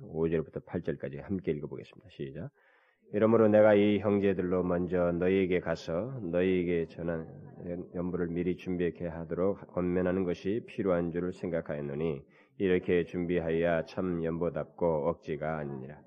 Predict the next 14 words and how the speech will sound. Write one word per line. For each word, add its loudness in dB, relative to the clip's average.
이것이 2
곧 2
적게 2
심는 -2
자는 0
적게 0
거두고 -4
많이 0
심는 -4
자는 -2
많이 0
거둔다 -4
하는 -6
말이로다. -10